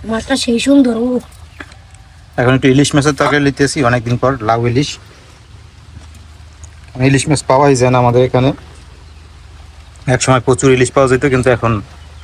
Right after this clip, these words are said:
Speaker 2: পাওয়া যেতেছে না, কিসের জন্য জানি না। ইলিশ মাছ কি বড় বড়, দেখেন না, পিসগুলো অনেক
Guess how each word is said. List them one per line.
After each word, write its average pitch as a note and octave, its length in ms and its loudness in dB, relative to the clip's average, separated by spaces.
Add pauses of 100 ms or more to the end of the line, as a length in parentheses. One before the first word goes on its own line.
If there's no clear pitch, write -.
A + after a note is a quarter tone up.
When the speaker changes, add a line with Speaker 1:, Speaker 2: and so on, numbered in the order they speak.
(260)
Speaker 2:
পাওয়া A#2+ 200 2
যেতেছে G#2 300 -4
না, F#2+ 120 -2
কিসের B2 320 -2
জন্য C3 200 0
জানি A2+ 220 -2
না। F2+ 80 -12 (3000)
ইলিশ C3+ 320 0
মাছ B2+ 200 -2
কি B2+ 180 -2
বড় A#2+ 200 4
বড়, A#2 180 0
দেখেন A#2 180 0
না, C3 140 -2
পিসগুলো C#3+ 540 2
অনেক G#2+ 240 -2